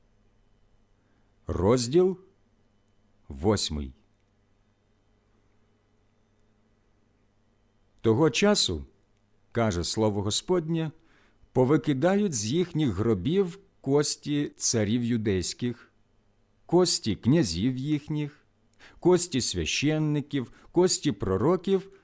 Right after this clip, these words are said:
та кості мешканців єрусалимських. І порозкидають їх перед сонцем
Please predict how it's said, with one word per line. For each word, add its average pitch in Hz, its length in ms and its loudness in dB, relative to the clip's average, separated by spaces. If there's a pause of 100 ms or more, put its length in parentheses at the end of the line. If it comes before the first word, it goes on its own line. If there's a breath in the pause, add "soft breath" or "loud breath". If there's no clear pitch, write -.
(160)
та 92 180 0
кості 160 840 -2
мешканців 131 1000 -2 (160)
єрусалимських. 107 1200 -2 (1800)
І 147 120 2
порозкидають 139 880 0
їх 156 420 -4 (160)
перед 85 300 -4
сонцем 170 640 -2